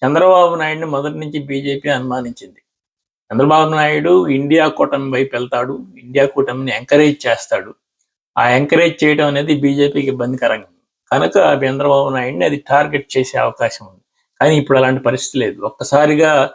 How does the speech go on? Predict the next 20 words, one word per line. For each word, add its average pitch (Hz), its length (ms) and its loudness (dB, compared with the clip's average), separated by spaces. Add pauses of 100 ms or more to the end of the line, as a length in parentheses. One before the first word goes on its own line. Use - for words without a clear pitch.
(440)
రా-, 127 420 2
దేశంలో 156 420 2
పరిస్థితులు 139 480 -4
మారిపోయాయి. 131 580 -2 (840)
బీహార్లో 165 600 4
నితీష్ 151 420 -2
కుమార్ 151 380 0
ఎన్డీఏలో 151 440 2
చేరటం, 143 400 2 (560)
మమతా 143 320 -2
బెనర్జీ 151 480 0 (280)
ఇండియా 143 300 0
కూటమి 135 400 -2
నుంచి 139 280 -2 (160)
దూరం 123 340 0
అవటంతో 135 580 -2 (140)
ఇండియా 151 320 2
కూటమి 143 680 -2
యొక్క 139 180 -4
ఎగ్జిస్టెన్స్ 135 720 -2